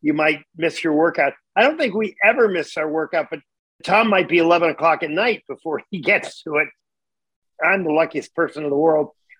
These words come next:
I love my work as I love my exercise. And I decided, you know, sixty years ago that in order to keep working and enjoying it, I had to stay fit. So I really, uh, un-, understand that dilemma sometimes. You,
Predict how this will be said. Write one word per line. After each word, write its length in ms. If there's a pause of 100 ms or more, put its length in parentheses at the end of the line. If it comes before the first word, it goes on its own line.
(140)
I 60
love 220
my 160
work 280
as 120
I 80
love 180
my 160
exercise. 720
And 160 (360)
I 60
decided, 600 (460)
you 140
know, 180 (460)
sixty 380
years 320
ago 380
that 260
in 320
order 240
to 100
keep 380
working 360
and 80
enjoying 460
it, 100 (460)
I 60
had 100
to 60
stay 340
fit. 420
So 160
I 80
really, 520 (440)
uh, 60
un-, 420
understand 640
that 220
dilemma 360
sometimes. 540
You, 140